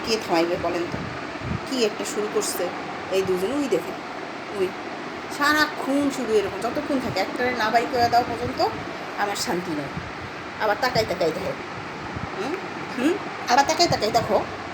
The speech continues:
তুমি, তুমি না অনেক ভালো ছেলে, হুম, তুমি না অনেক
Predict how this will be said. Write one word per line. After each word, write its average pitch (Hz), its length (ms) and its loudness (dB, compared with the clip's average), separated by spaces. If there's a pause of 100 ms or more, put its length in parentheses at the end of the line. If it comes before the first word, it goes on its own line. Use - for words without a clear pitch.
(100)
তুমি, 220 180 0 (880)
তুমি 302 200 0
না 262 120 4
অনেক 254 120 2 (100)
ভালো 233 240 2
ছেলে, 254 180 4 (520)
হুম, 285 180 6 (680)
তুমি 277 200 0
না 262 120 4
অনেক 233 120 4